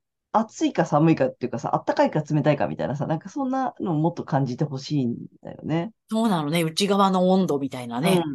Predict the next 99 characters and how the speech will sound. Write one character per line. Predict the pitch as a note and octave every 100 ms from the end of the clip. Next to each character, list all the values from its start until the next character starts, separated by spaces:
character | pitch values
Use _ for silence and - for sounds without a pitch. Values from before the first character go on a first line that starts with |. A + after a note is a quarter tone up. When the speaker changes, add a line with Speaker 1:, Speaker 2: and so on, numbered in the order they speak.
| B2 -
Speaker 1:
う | G3
ん。 |
Speaker 2:
う |
ん。 | D#3+ A#2 -
Speaker 1:
そ | G3+
の | G3
知 | - -
的 | C4+ -
な | C#4
こ | C#4+ A#3+
と | B3
に | G#3 -
こ | D#3
だ | E3+
わ | F#3+ G3
る | D3+
よ | D3
り | B2
も、 | C#3 C#3
そ | C3+ G#3
れ |
は | A#3+
本 | A#3+ - -
当 | A3
に | A3 G#3
な | G#3
ん |
か | F#3
さ、 | D3
Speaker 2:
う | A2+
ん。 |
Speaker 1:
自 | D#3
分 | F3 G3+
に | G#3+
と | C4
っ |
て | C3
楽 | - C#3
し | C#3+ D#3+
い |
こ | -
と | A2
な | A2 -
の | D3
か | C#3+ -
と | -
か |
さ、 | -
Speaker 2:
う | F#3
ん。 | C#3 -
Speaker 1:
体 | D3 C3+ C#3+
が | E3+
ね、 | -
あ |
っ | D#3
た | C#3+
か | C#3
く | C#3+ C#3
な | G#3
る | B3+
よ | A3
う |
な | D3+
こ | C#3 C3
と | D3
な | C3+
の | A#2
か | - A#2+
と | A#2
か、 | -
な | G#3
ん | F#3
か | A3+
そ | -
う | C#4
い | C4+
う、 |
Speaker 2:
う | C4
ん。 | - _ _ _
Speaker 1:
な | A#3
ん |
か | A3+
そ | - C4+
の | C#4
温 | D4 A#3
度 | D3+
を | A2+ - _ _ _
Speaker 2:
そ | - G#3 E3+ - _ -
う。 | F3+
Speaker 1:
ね、 | F3
感 | - D#3+
じ | C#3+
て | D#3
ほ | D#3 C#3
し | C#3 B2
い |
み | -
た | -
い | -